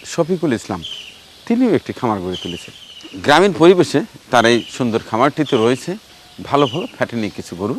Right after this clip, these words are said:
অর্থাৎ ষাঁড় গরু, আছে কিছু গাভী বকনা, প্রায় দেড় শতাধিক গরু এবং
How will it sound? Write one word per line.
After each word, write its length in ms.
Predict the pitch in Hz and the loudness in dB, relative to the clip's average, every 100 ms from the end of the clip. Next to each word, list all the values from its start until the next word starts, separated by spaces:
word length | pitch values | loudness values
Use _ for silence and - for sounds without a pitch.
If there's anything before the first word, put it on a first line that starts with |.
| - - _ _ - 101 | -10 -20 _ _ -12 -12
অর্থাৎ 200 | - - - | -10 -10 -4
ষাঁড় 200 | 110 117 | -2 -2
গরু, 140 | 127 226 - - - - - - - | -6 -8 -12 -14 -16 -18 -20 -14 -6
আছে 140 | 110 101 104 | -6 -4 -8
কিছু 180 | - 107 - 101 | -6 -10 -10 0
গাভী 300 | 110 113 135 160 95 | 2 2 0 -12 -4
বকনা, 280 | 101 - 135 196 - - - - - | -4 -2 -6 -10 -18 -18 -16 -18 -10
প্রায় 220 | 107 110 - - 92 | -2 -2 -2 -10 0
দেড় 200 | 120 123 - | 2 2 -2
শতাধিক 420 | 110 127 120 143 - - - - - - - - - 98 | -2 0 0 -6 -10 -20 -20 -20 -20 -20 -20 -18 -8 -2
গরু 180 | 120 135 - - - - | -2 -2 -8 -18 -20 -10
এবং 120 | 98 | -4